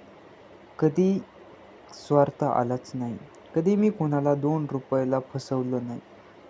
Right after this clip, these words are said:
किंवा कुणाचं कर्ज पण घेतलं नाही. श्रावणी बाळा, शक्य झालं तर एकदा तुझ्या बापूला माफ कर, कारण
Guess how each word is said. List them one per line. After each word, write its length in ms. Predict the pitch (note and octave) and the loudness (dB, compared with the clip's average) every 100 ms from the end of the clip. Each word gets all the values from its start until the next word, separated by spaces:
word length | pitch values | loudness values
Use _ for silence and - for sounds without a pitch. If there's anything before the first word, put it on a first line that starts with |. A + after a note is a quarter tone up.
| - | -8
किंवा 240 | F3 F#3 G3 | 0 4 4
कुणाचं 500 | G3 D3+ C#3+ C#3 C#3+ | 4 0 0 0 -2
कर्ज 320 | C#3 C#3 C3+ C3+ | 0 -2 -2 -2
पण 280 | C#3+ C#3+ | -2 -2
घेतलं 440 | C3+ C3 - C3 B2+ | -4 -6 -8 -6 -4
नाही. 240 | B2+ B2+ D3+ - - - - - | -4 -6 -12 -18 -20 -20 -20 -10
श्रावणी 500 | D3 C#3+ C3+ C#3+ D3+ | 0 2 2 0 0
बाळा, 260 | B2+ A#2 B2 - - - - - | -2 -2 -8 -14 -20 -20 -20 -6
शक्य 380 | - F#3 - | -2 0 2
झालं 320 | G#3+ D3+ C#3 C#3+ - | 0 0 0 0 0
तर 180 | D#3 E3+ - - - - - | -2 -2 -8 -20 -20 -14 -2
एकदा 420 | C#3 C3 D3 D3 E3+ - - - - - - | 0 4 4 4 2 -10 -20 -20 -20 -14 -8
तुझ्या 260 | C3 C#3 | 0 2
बापूला 520 | C3 C3+ C3 - C3+ C3 | 4 2 0 -2 0 0
माफ 280 | C3+ C3 C3 - - - - | 0 -2 -4 -12 -20 -20 -4
कर, 220 | C3 A#2+ - - - - | -2 -2 -6 -20 -12 -2
कारण 320 | B2+ C3 | 0 0